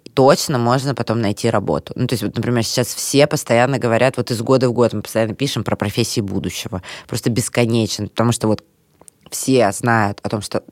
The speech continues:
точно что-то будет устаревать, что-то точно будет исчезать из профессии условного кассира, ну, условного. И есть то, чем точно можно будет заниматься, не знаю, вот, V R, да, там,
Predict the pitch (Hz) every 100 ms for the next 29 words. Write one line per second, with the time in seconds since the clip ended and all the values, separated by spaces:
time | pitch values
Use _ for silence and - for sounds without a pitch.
0 | - 135 120 - 101 98 - 123 107 107
1 | 98 101 - 110 107 139 - - - -
2 | - 143 131 120 - 135 123 - 101 -
3 | - - - - 139 110 - - 127 127
4 | 135 156 - - - - 131 139 123 -
5 | - 117 - 127 123 113 - 120 - 110
6 | 107 113 131 - 135 110 98 98 98 -
7 | - - - - 117 131 131 123 120 _
8 | - 117 139 - - 180 269 277 - -
9 | 143 131 127 120 160 202 - 156 139 139
10 | 135 127 131 - 123 139 156 135 123 127
11 | 135 120 107 - 107 101 95 101 - 113
12 | 135 113 104 - - _ 117 117 - 107
13 | 107